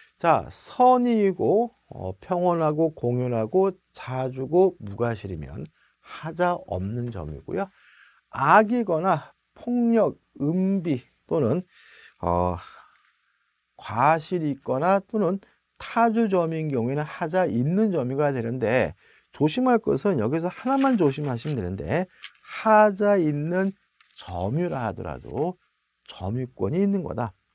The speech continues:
왜냐하면 점유권이란 훔쳤든 뺏었든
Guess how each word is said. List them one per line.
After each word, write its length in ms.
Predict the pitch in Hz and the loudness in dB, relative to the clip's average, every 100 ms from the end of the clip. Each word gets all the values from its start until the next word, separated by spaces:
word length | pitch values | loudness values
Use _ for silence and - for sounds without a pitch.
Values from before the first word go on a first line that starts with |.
| - | -10
왜냐하면 640 | 87 92 90 90 160 196 - _ _ | -4 -4 -4 -2 0 0 -2 _ _
점유권이란 840 | - 90 107 233 104 92 76 135 180 - _ _ | -10 -4 -4 -4 -4 -4 -4 -6 -8 -14 _ _
훔쳤든 1040 | - - 233 220 - 220 202 _ 196 190 | -16 -4 -2 -2 -4 -6 -6 _ -4 -4
뺏었든 720 | - 131 135 139 - 92 82 | -2 -2 0 -4 -6 -6 -6